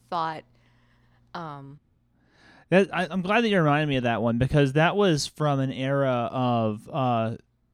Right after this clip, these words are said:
Speaker 2: the three point five era of D and D, and where I think that the art direction was like, sublime. I mean, they were, the three point oh era of, uh, of D and D was kind of a little bit like, "Mwah, mwah, mwah."
Speaker 1: <laughs>
Speaker 2: Um,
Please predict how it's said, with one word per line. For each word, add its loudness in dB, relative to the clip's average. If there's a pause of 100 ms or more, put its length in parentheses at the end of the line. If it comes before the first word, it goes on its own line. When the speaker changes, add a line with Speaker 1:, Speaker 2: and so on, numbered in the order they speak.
Speaker 2:
the -6
three 0
point -2
five 0
era 2
of -4
D -2
and -2
D, -6 (160)
and -6
where 0
I 2
think 0
that 0
the 0
art -2
direction -2
was -4 (240)
like, -6
sublime. -8 (480)
I -4
mean, 0
they 2
were, -2 (680)
the 0
three 0
point 4
oh 6
era -2
of, -6
uh, -10 (180)
of -16
D -8
and -6
D -6
was -8
kind -6
of -8
a -8
little -6
bit -8
like, -12
"Mwah, -4
mwah, -2
mwah." 0
Speaker 1:
<laughs> -18 (640)
Speaker 2:
Um, 0